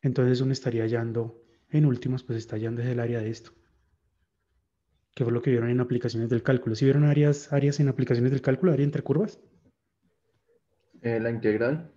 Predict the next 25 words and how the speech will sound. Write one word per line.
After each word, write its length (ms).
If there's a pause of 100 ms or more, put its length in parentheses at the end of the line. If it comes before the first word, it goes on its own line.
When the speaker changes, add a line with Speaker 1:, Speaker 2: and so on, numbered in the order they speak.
(680)
Speaker 1:
Sí. 300 (720)
Pues 160
miren, 260
si 100
usted 200
pone 200
todo 140
esto 200
como 320
uno, 200 (2250)
le 100
va 60
a 40
quedar 180
una 120
integral 420
doble 260
con 140
la 80
que 80
puede 180
calcular 360
un 80
área. 200 (800)
Bueno, 180